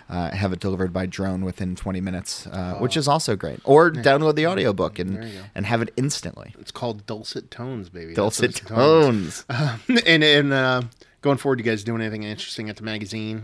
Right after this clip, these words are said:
Speaker 2: or Steal This Beer or anything
Speaker 1: Always.
Speaker 2: like that? No, by the time
Speaker 1: Always.
Speaker 2: this airs, you're doing the Steal This Beer, uh,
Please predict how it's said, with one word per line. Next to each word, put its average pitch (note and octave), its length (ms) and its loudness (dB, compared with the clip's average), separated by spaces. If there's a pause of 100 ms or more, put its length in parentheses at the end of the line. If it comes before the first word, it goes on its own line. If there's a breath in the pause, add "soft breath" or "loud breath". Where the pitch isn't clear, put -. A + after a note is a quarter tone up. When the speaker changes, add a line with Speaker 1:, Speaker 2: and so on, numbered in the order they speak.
Speaker 2:
or G#2 160 -8
Steal A2 220 -6
This G#2+ 100 -6
Beer A2+ 140 -6
or G#2+ 40 -4
anything B2 120 2
Speaker 1:
Always. B2 260 2
Speaker 2:
like B2 80 2
that? A#2 60 -4
No, B2+ 120 2
by A#2 120 0
the G#2+ 60 0
time G#2+ 100 2
Speaker 1:
Always. A2 180 0
Speaker 2:
this - 80 -8
airs, A2 300 -4 (420 loud breath)
you're A2+ 100 -2
doing G#2+ 200 -6
the G2 60 -10
Steal G2+ 200 -8
This G2 140 -10
Beer, G2+ 240 -6
uh, F#2 140 -6